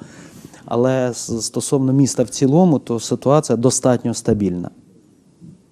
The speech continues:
І я сподіваюся, що ми приготувалися непогано і ми зможемо викликам дати відпір.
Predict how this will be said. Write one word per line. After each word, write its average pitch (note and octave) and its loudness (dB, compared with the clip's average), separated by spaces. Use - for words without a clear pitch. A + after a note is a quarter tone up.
І A#2+ 2
я A#2+ -2
сподіваюся, A#2+ -2
що - -10
ми A#2+ -2
приготувалися A2 -8
непогано A#2+ -2
і A2+ -6
ми A2+ -6
зможемо G#2 -6
викликам G#2 -8
дати G2+ -8
відпір. - -16